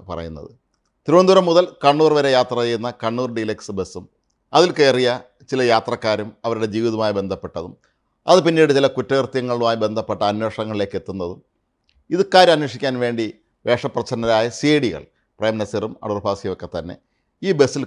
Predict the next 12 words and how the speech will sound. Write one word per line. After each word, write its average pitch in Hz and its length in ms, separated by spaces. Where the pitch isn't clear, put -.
കയറുന്നതും 90 500
പിന്നെ 185 220
തുടർന്നുണ്ടായ 135 540
രസകരമായ 117 640
സംഭവ 107 360
വികാസങ്ങളും 101 580
സസ്പെൻസും 120 500
എല്ലാമാണ് 92 440
ഈ - 20
സിനിമയുടെ 131 420
ഏറ്റവും 117 240
വലിയ 98 180